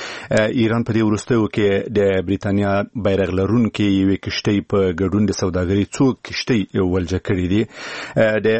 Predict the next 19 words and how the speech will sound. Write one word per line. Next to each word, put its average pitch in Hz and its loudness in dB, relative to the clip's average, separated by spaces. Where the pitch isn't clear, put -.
امریکا 117 0
ولسمشر 113 0
ډونالډ 104 0
ټرمپ 107 -2
درې 107 2
ورځې 120 0
وړاندې 117 2
په 95 0
سعودي 98 2
عربستان 92 0
او 90 0
متحده 92 0
عربي 92 0
اماراتو 110 0
کې، 123 -2
د 104 2
امریکایي 107 0
ځواکونو 120 2
د 104 -4